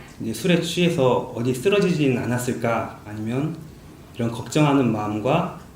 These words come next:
불안한 마음들이 있는 것이죠. 그 화를 낸 그 감정 안에는.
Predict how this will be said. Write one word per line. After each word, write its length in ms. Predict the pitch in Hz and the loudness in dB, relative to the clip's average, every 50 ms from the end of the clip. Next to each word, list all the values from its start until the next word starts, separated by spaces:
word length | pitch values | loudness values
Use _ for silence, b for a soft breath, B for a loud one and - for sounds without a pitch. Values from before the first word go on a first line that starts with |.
| - - - - - - 113 - | -20 -20 -20 -20 -14 -14 -12 -8
불안한 440 | - 127 131 139 135 143 135 120 110 | -2 0 2 2 4 4 2 2 0
마음들이 600 | 107 107 110 113 113 104 107 110 113 110 98 - - - - - - - - - - - - - - - - - - - - - - - - - - - | 0 0 -2 -2 -2 -2 -2 -2 -2 -4 -4 -6 -10 -14 -20 -20 -20 -20 -20 -20 -20 -20 -20 -20 -20 -20 -20 -20 -20 -20 -20 -20 -20 -20 -20 -20 -12 -2
있는 240 | 139 131 139 139 123 | 2 4 4 6 4
것이죠. 340 | 113 104 90 - - 104 117 | 2 0 -4 -6 -6 -6 -6
그 380 | 120 120 - 104 101 98 87 - - - - - - - - - | -6 -6 -8 -8 -8 -8 -10 -12 -16 -20 -20 -20 -20 -20 -20 -14
화를 320 | - - 156 151 151 131 113 | -6 -4 0 0 2 2 0
낸 300 | 107 110 113 110 107 - | 0 -2 -4 -4 -6 -8
그 400 | - - 104 98 90 - - - - - - - - - - - - - - - - - | -12 -12 -12 -10 -12 -12 -14 -18 -20 -20 -20 -20 -20 -20 -20 -20 -20 -20 -20 -20 -20 -16
감정 320 | - 110 101 104 104 98 | -14 -12 -10 -10 -10 -10
안에는. 360 | 98 98 98 98 113 143 156 | -10 -10 -8 -6 -4 -4 -4